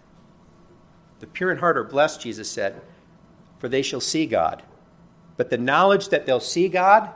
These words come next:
leads them to want to be more pure in heart, longing for the day when they'll look at, look on him with pure eyes and see him as he is, truly is.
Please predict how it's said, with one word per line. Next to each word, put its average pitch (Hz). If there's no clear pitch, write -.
leads 156
them 160
to 143
want 147
to 175
be 139
more 143
pure 147
in 123
heart, 127
longing 139
for 135
the 113
day 101
when 123
they'll 120
look 139
at, 127
look 135
on 127
him 127
with 110
pure 131
eyes 117
and 117
see 147
him 131
as 123
he 143
is, 127
truly 143
is. 127